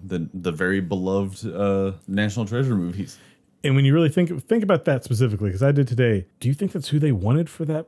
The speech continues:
Speaker 2: movie originally? Like, the studio, and they're putting this project together, like, Nicolas Cage? Is Nicolas Cage what sells National Treasure?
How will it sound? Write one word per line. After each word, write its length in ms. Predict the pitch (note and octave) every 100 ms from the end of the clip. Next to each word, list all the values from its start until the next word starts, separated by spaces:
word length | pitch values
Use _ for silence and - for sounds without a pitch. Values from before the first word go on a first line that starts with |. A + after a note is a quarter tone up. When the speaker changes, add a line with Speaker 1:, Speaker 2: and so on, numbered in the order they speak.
| -
Speaker 2:
movie 400 | A2+ B2 D#3+ D#3
originally? 440 | G#2+ A2+ C3+ C#3+
Like, 260 | B2 G2+ - -
the 80 | G2+
studio, 640 | - A2+ A2 B2 B2+ B2+
and 240 | A#2 G#2+
they're 100 | G2+
putting 260 | F#2 B2+ A#2
this 100 | A2
project 320 | - A2 G#2
together, 320 | F#2+ G2+ A2+
like, 200 | A2 G2 G#2
Nicolas 400 | A2 - A2 -
Cage? 420 | - G2+ A#2 A#2+
Is 120 | F2+
Nicolas 320 | B2 F#3 D#3
Cage 720 | - - G#2 B2 C#3 D3 - _
what 160 | - A2+
sells 640 | - - - B2 B2+ B2+ G2+
National 480 | G2+ A#2+ - A#2
Treasure? 540 | G#2+ - G#2+ G#2 C3